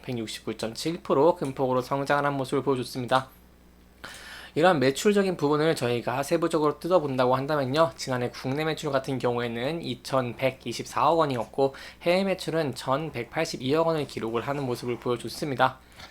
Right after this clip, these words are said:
이런 해외 매출이 좀 현재 해외로 시장을 진출하는 것이 좀 중요하기 때문에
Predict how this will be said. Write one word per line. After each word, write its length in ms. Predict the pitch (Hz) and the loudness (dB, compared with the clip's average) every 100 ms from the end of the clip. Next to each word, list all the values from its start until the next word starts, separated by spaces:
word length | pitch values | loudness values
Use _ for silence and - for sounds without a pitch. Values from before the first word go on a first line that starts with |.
| - - - - - - | -20 -18 -18 -20 -12 -2
이런 240 | 139 156 | 0 2
해외 240 | 160 226 | 2 2
매출이 460 | 226 196 - 156 135 | 2 0 0 -4 -2
좀 260 | 143 143 131 | -2 -2 -2
현재 480 | 139 127 123 127 - - - - - - | -6 -2 0 0 -4 -20 -20 -20 -20 -14
해외로 440 | 160 170 156 127 165 | -4 -2 2 2 2
시장을 280 | - 175 165 | 0 -2 -2
진출하는 380 | 131 123 139 | -4 -2 0
것이 160 | 135 - | 0 -2
좀 100 | 131 | -6
중요하기 440 | - 127 127 123 | -6 0 0 0
때문에 380 | 120 117 147 156 | -4 -4 -4 -4